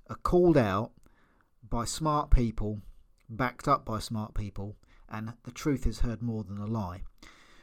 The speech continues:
Well, they get very upset, and we're gonna <laughs> look at some of the little strings that they've been pulling, the whole Neil Young fiasco. We're gonna look, follow the money,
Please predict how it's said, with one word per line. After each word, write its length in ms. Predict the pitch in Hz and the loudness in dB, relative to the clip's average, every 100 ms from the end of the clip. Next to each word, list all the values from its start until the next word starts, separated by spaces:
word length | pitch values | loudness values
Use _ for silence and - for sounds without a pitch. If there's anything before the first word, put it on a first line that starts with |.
| _ _ - | _ _ 6
Well, 160 | 208 | 8
they 140 | 240 214 | 10 8
get 120 | 220 | 8
very 220 | 190 170 | 8 8
upset, 400 | 139 - 98 - - | 6 0 -6 -8 -10
and 140 | 147 135 | -8 -6
we're 80 | |
gonna 160 | 143 156 | -2 2
<laughs> 40 | 170 | 8
look 360 | 208 208 - - - - - | 8 6 -2 -2 -2 -14 -12
at 260 | 143 185 - | -10 -10 -6
some 260 | 170 156 | -2 0
of 100 | 156 | -2
the 80 | 139 | -2
little 220 | 139 151 | -4 -6
strings 360 | 135 151 139 131 | -10 -6 -4 -4
that 120 | 127 | -8
they've 220 | 127 123 | -8 -8
been 200 | 120 117 | -6 -4
pulling, 420 | 117 147 143 147 | -2 -2 -2 -4
the 100 | 135 | -8
whole 220 | 107 117 107 | -8 -8 -6
Neil 260 | 123 110 | -4 -2
Young 260 | 117 117 117 | -2 -2 -4
fiasco. 500 | - 113 113 127 123 - - - | -2 -2 0 0 0 -2 -14 -4
We're 80 | 392 | 0
gonna 140 | 311 254 | 4 8
look, 420 | 233 466 - - | 8 6 -4 -2
follow 260 | - 233 | 6 8
the 100 | 175 | 10
money, 420 | 160 156 127 98 | 8 8 6 2